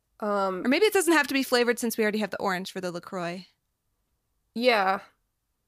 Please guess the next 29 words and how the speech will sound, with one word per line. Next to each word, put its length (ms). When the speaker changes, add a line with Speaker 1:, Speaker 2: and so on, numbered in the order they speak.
Speaker 1:
Yeah, 160
I 40
don't 120
know 120
what 100
else 180
would 100
go 100
with 180
it. 180
So 180
let's, 280
let's 180
just 160
Speaker 2:
Yeah. 40
Speaker 1:
say 240
Speaker 2:
Just 240
not 240
very 200
much 180
Speaker 1:
just 100
Speaker 2:
simple 240
Speaker 1:
simple 180
Speaker 2:
syrup. 120
Speaker 1:
syrup. 120
Speaker 2:
I 40
would 140
say, 220
like, 340